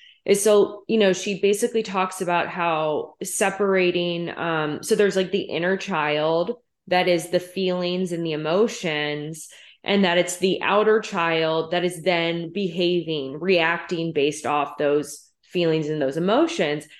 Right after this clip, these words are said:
and how important it is to separate the two. 'Cause it's, like, okay that we're having these feelings and these emotions. We can't shame ourselves for having those, but it's separating out the behavior and saying that the behavior is not the right part. But, like,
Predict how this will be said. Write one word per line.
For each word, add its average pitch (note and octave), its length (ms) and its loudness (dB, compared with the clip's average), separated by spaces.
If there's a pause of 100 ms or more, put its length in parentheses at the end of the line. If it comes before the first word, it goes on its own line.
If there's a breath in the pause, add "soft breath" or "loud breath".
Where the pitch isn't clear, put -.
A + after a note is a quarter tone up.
(220 loud breath)
and G#3 120 0
how G#3 220 2
important A3 540 4
it G#3 160 4
is E3+ 240 0
to F#3+ 80 -6
separate F3 680 -2
the D3 80 -2
two. D3 580 0 (280)
'Cause G3 140 -6
it's, G#3+ 120 -6
like, G#3+ 120 0
okay A3 440 2
that A#3+ 200 0
we're G3 120 -4
having G3+ 360 -4
these F3+ 240 -6
feelings F#3+ 400 -2
and F3+ 100 -2
these F3 140 0
emotions. E3+ 720 0 (320 soft breath)
We G3 120 2
can't G#3+ 340 2
shame B3 380 4
ourselves F#3 480 0
for E3+ 100 -4
having E3+ 440 -2
those, F#3 520 2 (400 soft breath)
but G3 120 4
it's F#3 180 0
separating G3+ 600 4
out F3+ 180 2
the F3+ 60 4
behavior F#3+ 560 2
and E3+ 160 0
saying E3+ 240 -2
that D#3+ 120 -4
the E3+ 80 0
behavior A3 600 4
is F3 120 -2
not D#3 240 -4
the D3 80 -6
right C3+ 280 -2
part. C3 440 -4
But, E3+ 140 4
like, F3+ 240 4